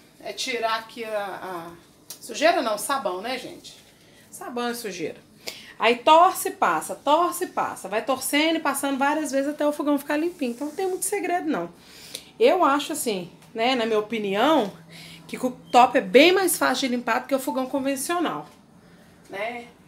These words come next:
Eu acho. E é isso. Torcer e passando até ficar brilhando. Pera aí. Torci. Vou passando de novo. Limpinho,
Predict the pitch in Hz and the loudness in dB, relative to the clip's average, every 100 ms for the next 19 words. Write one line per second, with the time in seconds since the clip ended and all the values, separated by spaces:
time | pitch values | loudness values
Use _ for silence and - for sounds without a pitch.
0 | 185 220 254 - - - 180 156 - - | -12 -4 0 -2 -4 -10 -10 -16 -20 -20
1 | - - - - _ - - - - - | -20 -20 -20 -20 _ -20 -20 -20 -20 -20
2 | - - 427 339 - - - - - - | -14 -10 -6 -6 -8 -12 -14 -14 -20 -20
3 | - - - - - - - - - - | -20 -20 -20 -20 -20 -20 -20 -20 -20 -20
4 | - - 240 240 - 285 277 415 - - | -20 -14 -10 -8 -6 0 0 0 -6 -16
5 | - - - 247 240 277 294 - 254 269 | -20 -20 -16 -12 -2 0 2 0 0 -4
6 | 269 262 - 285 - 196 277 359 180 - | -6 -8 -4 -6 -4 0 0 0 -4 -8
7 | - - _ - 214 190 - - 233 - | -14 -20 _ -8 -6 -6 -10 -10 -10 -8
8 | - 254 262 370 - - _ - _ _ | -8 -6 -4 -4 -6 -20 _ -20 _ _
9 | _ _ _ _ _ _ _ - _ _ | _ _ _ _ _ _ _ -20 _ _
10 | _ _ - - - - - 202 196 196 | _ _ -20 -14 -10 -10 -12 -14 -14 -14
11 | 208 202 202 247 254 392 - - _ _ | -14 -12 -12 -10 -10 -12 -16 -20 _ _
12 | _ _ _ _ - - _ _ - _ | _ _ _ _ -20 -20 _ _ -20 _
13 | _ _ _ - - - - - - - | _ _ _ -20 -20 -20 -20 -20 -20 -20
14 | - 254 339 - 254 262 330 | -2 2 2 4 4 4 4